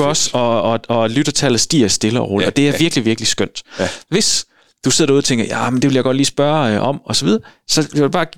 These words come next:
Speaker 2: altså, helt ærligt, have frimodigheden til
Speaker 1: Ja.
Speaker 2: lige at skrive til os og sige,
Speaker 1: Sig til.
Speaker 2: "Hvad er det lige, der sker med det?"
Speaker 1: Ja, ja.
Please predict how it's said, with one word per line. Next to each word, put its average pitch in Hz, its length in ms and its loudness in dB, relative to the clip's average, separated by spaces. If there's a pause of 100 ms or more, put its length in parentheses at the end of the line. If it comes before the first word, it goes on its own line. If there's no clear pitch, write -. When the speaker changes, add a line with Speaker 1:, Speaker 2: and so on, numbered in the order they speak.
(240)
Speaker 2:
altså, - 200 -4
helt 160 140 4
ærligt, 151 140 2
have 175 100 2
frimodigheden 165 500 2
til 131 100 0
Speaker 1:
Ja. 156 60 0
Speaker 2:
lige 147 60 2
at 143 60 2
skrive 160 200 2
til 120 240 0
os - 160 0
og 110 60 -2
sige, - 200 0
Speaker 1:
Sig 135 80 2
til. 139 100 2
Speaker 2:
"Hvad 131 100 2
er 123 40 0
det 135 100 -2
lige, 143 80 2
der 127 60 2
sker 123 220 0
med 90 120 -4
det?" 107 100 0
Speaker 1:
Ja, 110 120 0 (280)
ja. 113 140 -2